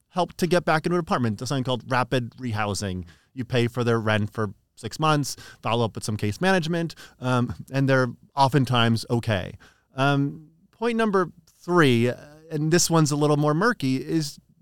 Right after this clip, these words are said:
those first two are, are great. It's gonna stop entry into homelessness. It'll put less stress on the system and all the funding that we have. But we do have this problem of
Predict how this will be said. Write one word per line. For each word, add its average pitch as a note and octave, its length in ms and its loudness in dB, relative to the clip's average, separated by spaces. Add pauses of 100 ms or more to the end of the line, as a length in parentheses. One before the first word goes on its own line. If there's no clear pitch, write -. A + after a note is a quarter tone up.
those A3+ 260 2
first G#3+ 300 0
two G3+ 200 0
are, D#3+ 200 4
are B2 100 -2
great. F3 360 0
It's C3+ 140 -4
gonna B2+ 200 0
stop B2 340 -4
entry B2+ 220 0
into A#2+ 140 0
homelessness. E3+ 540 0
It'll A#2 240 -2 (760)
put C#3+ 160 -2
less C3 180 2
stress - 360 -2
on C3 140 4
the A#2+ 60 0
system D3+ 340 0
and C3 60 2
all B2 100 2
the A2+ 80 -2
funding C3 280 0
that A#2 120 0
we A#2+ 100 -2
have. E3 380 0 (360)
But F#3+ 120 0
we F3+ 160 2
do G3+ 240 2
have E3+ 200 2
this D#3+ 200 -2 (120)
problem C#3 480 0
of A#2+ 220 0